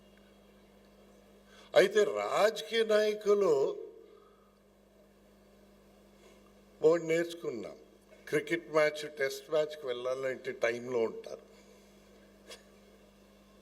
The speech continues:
రాష్ట్రపతి పిలిచారనుకో, అది సెకండ్స్లో నడుస్తుంది. ఈరోజే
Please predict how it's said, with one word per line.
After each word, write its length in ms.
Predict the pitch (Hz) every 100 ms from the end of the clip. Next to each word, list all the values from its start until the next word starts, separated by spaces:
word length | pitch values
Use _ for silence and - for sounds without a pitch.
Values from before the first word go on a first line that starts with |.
| - - - - - - 101
రాష్ట్రపతి 880 | 127 156 170 - 185 185 185 185 180
పిలిచారనుకో, 880 | - 165 160 170 165 160 151 135 143
అది 220 | 135 127
సెకండ్స్లో 760 | - 143 - 170 175 147 165 160
నడుస్తుంది. 840 | 131 120 123 - - 113 - 107
ఈరోజే 560 | 135 147 156 165 127